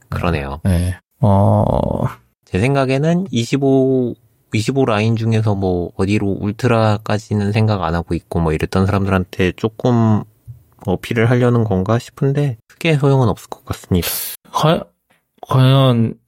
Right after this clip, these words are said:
Speaker 2: 십칠 에어는 또 뭐가 또 달라질지 좀 궁금하긴 하거든요.
Speaker 1: 음.
Speaker 2: 일단은 이렇게 나온 마당에 뭔가 차별점이 있을까? 뭐 그런 궁금한 것도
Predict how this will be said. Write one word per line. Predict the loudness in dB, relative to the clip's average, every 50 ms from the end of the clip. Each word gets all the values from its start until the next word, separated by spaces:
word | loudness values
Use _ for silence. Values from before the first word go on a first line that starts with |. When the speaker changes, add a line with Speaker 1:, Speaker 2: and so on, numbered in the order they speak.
| _ _ _ -10
Speaker 2:
십칠 | -10 -8 -8 -6 -4 -2 0 0 2
에어는 | 2 2 2 2 2 2 2 0 0 0
또 | -2 -2
뭐가 | -2 0 0 0 0 0 2 2 2 2 2 2 2 0 -2 -4
또 | -8
달라질지 | -8 -4 -2 0 2 2 0 0 -4 -6 -8 -6
좀 | -4 -4
궁금하긴 | -2 0 2 2 4 4 2 2 2 2
하거든요. | 2 2 2 0 -2 -4 -8 -8 -10 -10 -14 _ -12 -12 -12 -10 _ -10
Speaker 1:
음. | -8 -6 -2 -2
Speaker 2:
일단은 | 0 -2 -2 -4 -8 -10 -6 -2 0 2 4 4 4 4 4 2
이렇게 | 2 0 -2 -4 -2
나온 | 0 0 2
마당에 | 2 2 2 4 4 4 4 4 2 2 0 _ _ _ _ -20 -20 -20 _ _ _ 2
뭔가 | 4 4 4
차별점이 | 2 -2 -4 -2 -2 0 0 2 2 2
있을까? | 2 2 0 -2 0 0 0 0 -2 -4 -4 -2
뭐 | -2 -2 0
그런 | 0 2 2 2
궁금한 | 2 2 2 2 4 4 4 2 2 0
것도 | 0 -4